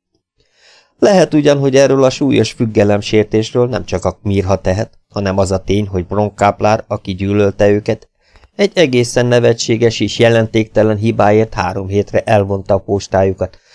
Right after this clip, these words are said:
ami a hazától, szülőtől vagy szeretőtől elszakadt légionáriusnak valósággal elviselhetetlen büntetés.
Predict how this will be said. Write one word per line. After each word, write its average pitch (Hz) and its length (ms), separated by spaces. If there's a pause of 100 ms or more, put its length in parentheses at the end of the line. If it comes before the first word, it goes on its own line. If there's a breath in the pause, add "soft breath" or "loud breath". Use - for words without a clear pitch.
(260 loud breath)
ami 190 240
a 151 80
hazától, 151 640
szülőtől 113 720
vagy 104 140
szeretőtől 107 680
elszakadt 104 540
légionáriusnak 107 1200
valósággal 104 720
elviselhetetlen 92 1000
büntetés. 98 640